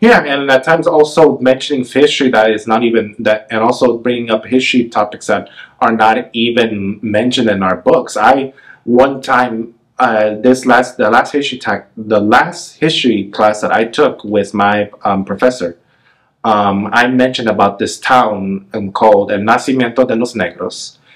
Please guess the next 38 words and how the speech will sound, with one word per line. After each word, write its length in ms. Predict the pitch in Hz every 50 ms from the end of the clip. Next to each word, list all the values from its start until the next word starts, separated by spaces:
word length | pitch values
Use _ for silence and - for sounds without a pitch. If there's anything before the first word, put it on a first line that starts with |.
| _ _ -
and 100 | - 107
how 220 | 113 110 107 110
it 80 | 127 127
was 160 | 123 127 123
a 80 | 117 -
town 280 | - 135 127 131 131
that 100 | 117 107
was 120 | 104 101 101
established 480 | - - 123 110 107 - - - -
by 280 | - 98 95 95 95 92
slaves 580 | - - - 123 127 120 104 98 98 98 -
who 100 | - 110
escaped 440 | 107 - - - - 131 127 131 -
to 80 | - 127
Mexico. 640 | 127 127 - - 107 - - 92 90 92 92 - _ _ _ _ _ _ _ -
They, 360 | 113 113 110 107 107 107 - -
they 120 | 123 120
were 180 | 117 117 113 110
escaped 400 | 110 - - - 147 147 143 -
slaves 260 | - 151 143 139 -
from 140 | 120 113 113
Texas 500 | - - 147 151 - - 95 90 - -
that 200 | - 98 92 95
went 240 | 95 110 120 127 131
to 80 | - 127
Mexico 640 | 123 127 127 - - 127 - - 110 107 107 - - _ _ - _ -
because 280 | 123 120 123 110 107
in 100 | 107 110
eighteen 500 | - 123 110 113 120 127 120 131 127 117
twenty-one, 540 | 113 127 120 110 107 107 113 110 110 107 104
Mexico 720 | 110 117 113 - - 123 120 117 107 101 101 101 101 - - _ _ _ _
won 360 | 104 107 110 120 - 165 151
the 80 | 151 151
independence 420 | 143 147 151 - 143 127 131 127
from 100 | - 143
Spain, 480 | 139 - - - 101 92 90 95 95 -
abolished 600 | - 123 104 104 123 127 135 135 135 127 - - -
slavery, 520 | - 131 135 135 123 - 87 85 85 -